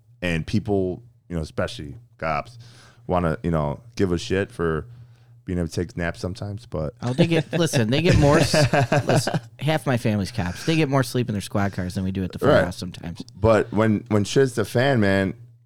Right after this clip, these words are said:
Speaker 1: I mean, we're all we got, right?
Speaker 2: Yeah.
Speaker 1: So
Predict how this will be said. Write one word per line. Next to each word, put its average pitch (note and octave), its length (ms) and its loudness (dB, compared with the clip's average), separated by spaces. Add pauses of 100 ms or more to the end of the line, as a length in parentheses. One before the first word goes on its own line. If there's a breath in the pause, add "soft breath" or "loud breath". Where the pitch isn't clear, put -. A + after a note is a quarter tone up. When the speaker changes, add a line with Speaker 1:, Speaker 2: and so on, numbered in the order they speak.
(200)
Speaker 1:
I G2 80 0
mean, F#2 320 2
we're A2+ 160 4
all A2 160 4
we F2+ 100 2
got, F2 320 0
right? E2 340 0
Speaker 2:
Yeah. G2 200 -2
Speaker 1:
So E2+ 500 2